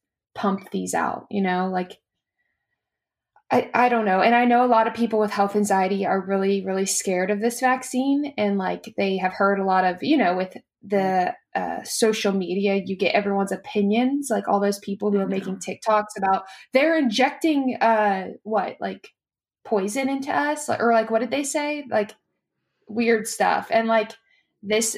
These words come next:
Speaker 1: so the measles vaccine is actually only seventy-five percent, um, effective. And this covid vaccine, I think, is in, like, the nineties, which is, like,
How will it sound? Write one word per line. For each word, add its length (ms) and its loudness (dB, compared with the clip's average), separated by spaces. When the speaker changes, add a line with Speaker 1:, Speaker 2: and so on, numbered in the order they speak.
Speaker 1:
so 180 0
the 140 0
measles 480 2
vaccine 500 0
is 80 -6
actually 380 -2
only 220 -4
seventy-five 640 -2
percent, 540 -6
um, 540 -6
effective. 720 -2
And 440 0
this 360 -4
covid 280 0
vaccine, 320 0
I 60 -10
think, 160 -10
is 120 -10
in, 100 -6
like, 160 -8
the 100 -6
nineties, 640 -6
which 160 -6
is, 140 -6
like, 220 -4